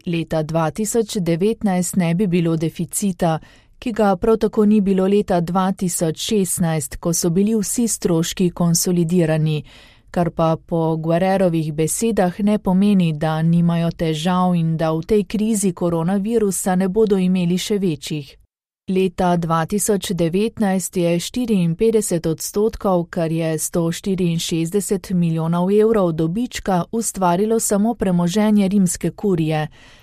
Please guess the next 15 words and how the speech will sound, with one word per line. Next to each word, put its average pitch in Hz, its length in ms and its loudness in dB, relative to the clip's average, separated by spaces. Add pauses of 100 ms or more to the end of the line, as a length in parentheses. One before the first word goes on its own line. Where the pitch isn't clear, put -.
(160)
Trgovske 180 600 0
dejavnosti, 196 920 0 (120)
kot 165 240 -4
so 160 200 -2
obiski 160 540 -4
katakomb, 208 840 -2
ki 175 160 -6
so 160 340 -4
za 170 160 -2
razliko 185 480 0
od 165 180 0
muzejev 170 680 0
del 185 300 0
Svetega 190 560 0
sedeža, 190 720 0